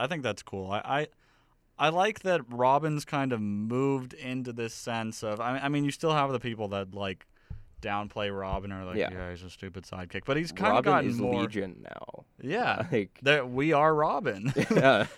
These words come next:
Speaker 1: That's,
Speaker 2: It's a,
Speaker 1: that's a
Speaker 2: it's a
Speaker 1: thing.
Speaker 2: good series. Like, I don't know if you've read any of it.
Speaker 1: Uh,
Speaker 2: Um,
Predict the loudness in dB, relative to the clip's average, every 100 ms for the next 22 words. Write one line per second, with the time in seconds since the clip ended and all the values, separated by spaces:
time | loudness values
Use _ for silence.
0 | -20 _ -14 -2 0 0 0 -2 0 -2
1 | 0 0 -2 -2 -6 -4 -6 -10 -8 -8
2 | -8 -10 -6 -4 -4 -6 -8 -10 -14 _
3 | _ _ 0 4 6 4 2 -2